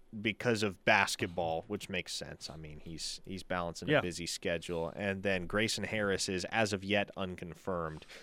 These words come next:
Speaker 1: But the other seven are gonna be there. No question about it. So you've got the vast majority of your nucleus there, and you'll be able to have those guys spread the propaganda to the uncommitted visitors that are gonna be taking
Speaker 2: Kevin
Speaker 1: place.
Speaker 2: Sperry.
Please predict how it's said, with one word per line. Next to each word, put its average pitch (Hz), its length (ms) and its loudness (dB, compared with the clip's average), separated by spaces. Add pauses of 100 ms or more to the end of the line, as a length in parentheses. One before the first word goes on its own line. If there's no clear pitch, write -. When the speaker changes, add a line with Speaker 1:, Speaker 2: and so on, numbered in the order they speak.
(220)
Speaker 1:
But 135 160 12
the 151 140 12
other 151 140 12
seven 123 280 10
are 117 80 8
gonna 107 220 4
be 90 120 0
there. - 200 -8 (760)
No 101 160 2
question 110 340 2
about 87 300 2
it. 82 120 -2
So 95 100 -2
you've 90 240 -2
got 107 240 6
the 101 100 0
vast 107 340 6
majority 110 400 4
of 104 80 2
your 107 100 0
nucleus 101 580 0
there, 92 400 4 (400)
and 85 120 -6
you'll 90 120 0
be 98 160 4
able 95 100 4
to 92 80 4
have 101 220 4
those 98 220 4
guys 98 540 6
spread 185 440 10
the 208 60 12
propaganda 208 1000 10 (600)
to 113 60 -6
the 110 140 4
uncommitted 110 560 2
visitors 87 400 -2
that 85 100 -4
are 85 60 -2
gonna 87 160 -6
be 82 100 -6
taking 82 300 -2
Speaker 2:
Kevin 180 280 12
Speaker 1:
place. 160 80 8
Speaker 2:
Sperry. 185 600 12